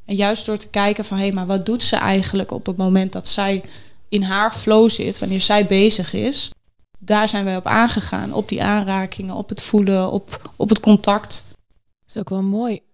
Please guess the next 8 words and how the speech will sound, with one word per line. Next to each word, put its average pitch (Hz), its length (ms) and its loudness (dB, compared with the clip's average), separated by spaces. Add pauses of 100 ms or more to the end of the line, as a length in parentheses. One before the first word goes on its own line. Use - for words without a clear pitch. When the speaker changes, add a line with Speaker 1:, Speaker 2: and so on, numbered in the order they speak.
(280)
Speaker 2:
omdat 214 360 6
je 202 120 4
dan 190 200 6
ook 170 160 4
eigenlijk 202 420 -2
ziet - 380 -4
dat 185 280 4 (140)
met 202 300 6